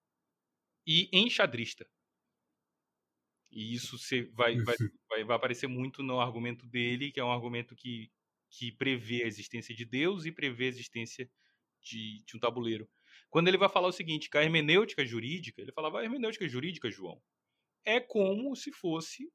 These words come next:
Speaker 1: um tabuleiro de xadrez. Você vê suas peças, você vê a circunstância que você tá, e às vezes um bom jogador consegue sair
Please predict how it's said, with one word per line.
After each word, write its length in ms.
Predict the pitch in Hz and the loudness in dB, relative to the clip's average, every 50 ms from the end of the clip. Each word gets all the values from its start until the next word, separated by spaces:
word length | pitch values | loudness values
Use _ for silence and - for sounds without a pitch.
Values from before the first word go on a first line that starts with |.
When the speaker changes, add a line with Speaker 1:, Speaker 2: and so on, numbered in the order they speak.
| - | -8
Speaker 1:
um 100 | 311 302 | -8 -2
tabuleiro 460 | - 285 247 190 196 139 120 131 175 | 0 0 0 0 0 0 0 0 -2
de 80 | - - | -4 -6
xadrez. 600 | - - 110 - 117 135 135 101 - - - - _ _ _ _ _ _ _ _ _ _ _ _ _ _ _ _ _ _ _ _ _ _ _ _ _ _ _ _ _ _ _ _ _ _ _ _ _ _ _ _ _ - | -2 -2 -2 0 0 -2 -2 -4 -6 -14 -20 -20 _ _ _ _ _ _ _ _ _ _ _ _ _ _ _ _ _ _ _ _ _ _ _ _ _ _ _ _ _ _ _ _ _ _ _ _ _ _ _ _ _ -2
Você 400 | 117 143 170 165 - - 196 202 | 2 2 2 2 4 2 2 2
vê 300 | 156 120 117 123 123 120 | 2 0 0 0 0 0
suas 260 | - - 208 214 - | 0 -2 -6 -6 -4
peças, 500 | - 226 214 220 226 226 - - 247 196 | -2 -2 0 0 0 -2 -4 -6 -8 -4
você 340 | 151 175 170 - - 175 156 | -2 -2 -2 2 2 2 2
vê 220 | 127 113 120 123 | 2 2 2 2
a 40 | 123 | 2
circunstância 560 | - - 147 - 165 151 - 143 139 - - | 0 -4 -8 -6 -6 -8 -6 -8 -10 -10 -12
que 80 | - 185 | -18 -10
você 260 | 190 202 - - 269 | -8 -8 -6 -6 -6
tá, 360 | - - 196 196 214 277 - _ _ _ _ _ _ _ - | 0 4 4 4 4 2 -2 _ _ _ _ _ _ _ 2
e 100 | 294 311 | 6 8
às 200 | 311 262 220 170 | 10 10 8 8
vezes 840 | 156 147 160 165 180 208 247 233 190 160 123 98 - - - - _ _ _ _ _ _ _ _ | 6 6 8 10 10 10 10 8 4 -4 -6 -6 -8 -12 -14 -16 _ _ _ _ _ _ _ _
um 180 | - 185 190 170 | -2 2 2 2
bom 300 | 123 127 170 208 240 226 | 4 4 2 4 4 4
jogador 760 | 175 156 143 131 120 113 107 120 131 165 202 214 175 - _ _ _ _ _ _ _ _ | 4 4 4 4 2 0 0 0 0 2 2 2 0 -2 _ _ _ _ _ _ _ _
consegue 600 | - 247 285 285 - - 214 208 214 214 220 233 | -2 0 0 0 0 2 4 4 4 4 2 -2
sair 600 | - - - 277 220 170 156 170 190 233 - | -2 2 2 2 4 2 0 0 -2 -4 -6